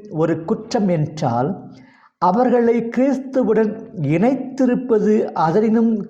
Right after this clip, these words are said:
குற்றமாக இருக்கும் அல்லவா? அவர்களை அழைக்காது தீங்கு விளைவித்திருக்காது, ஆனால்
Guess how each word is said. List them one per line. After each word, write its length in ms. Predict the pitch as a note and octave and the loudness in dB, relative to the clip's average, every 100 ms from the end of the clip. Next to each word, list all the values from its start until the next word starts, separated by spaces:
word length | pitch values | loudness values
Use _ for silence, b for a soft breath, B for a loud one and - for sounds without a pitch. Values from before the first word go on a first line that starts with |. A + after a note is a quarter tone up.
| - | -4
குற்றமாக 680 | G3+ - - A3+ F#3+ F#3 G3 | -4 -4 -2 0 2 2 2
இருக்கும் 400 | D#3 D#3 D#3 C#3+ | 2 0 0 0
அல்லவா? 720 | C3 B2 A#2 D3 - - - B B B B B B | 0 0 0 0 -2 -8 -18 B B B B B B
அவர்களை 880 | D#3+ F3+ F#3 B3 A#3 A#3 A3 G#3+ - | 0 0 2 2 4 4 4 2 0
அழைக்காது 1000 | E3+ F3 A3 A3 - G3 E3+ D#3 E3 A#3 - - - - | 0 0 0 -2 -2 0 2 0 0 -2 -4 -12 -20 -2
தீங்கு 840 | G#3 A#3+ C4 C#4+ C#4+ C4+ C4+ B3 F3+ G#3+ - - - - - - _ _ D#3 C#3 | 2 4 4 2 -2 -2 0 2 4 2 0 -6 -14 -20 -20 -20 _ _ -6 0
விளைவித்திருக்காது, 1600 | F#3 A3 G#3+ A3+ A3+ - - G3+ G#3 - - E3+ D3 C#3+ D3 A3+ D#4 - B B B B | 2 4 2 2 -2 -4 0 0 0 -2 0 2 2 2 2 0 -2 -10 B B B B
ஆனால் 680 | D#3+ D#3+ F3+ D#3 D#3+ - | 0 2 2 2 0 -6